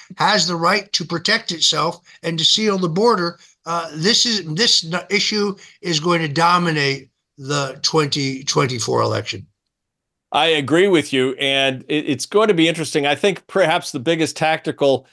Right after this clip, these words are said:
Speaker 2: error that they made in Texas was trying to impeach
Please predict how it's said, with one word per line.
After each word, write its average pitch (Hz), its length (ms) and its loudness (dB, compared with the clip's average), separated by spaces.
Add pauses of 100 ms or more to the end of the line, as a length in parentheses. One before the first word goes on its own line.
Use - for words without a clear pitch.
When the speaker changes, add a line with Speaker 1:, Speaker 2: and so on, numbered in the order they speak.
(300)
Speaker 2:
error 139 560 4
that 127 240 0
they 135 160 0
made 139 260 0
in 127 120 -2
Texas 139 480 -4
was 120 160 -8
trying 143 320 0
to 139 160 -2
impeach 123 640 -4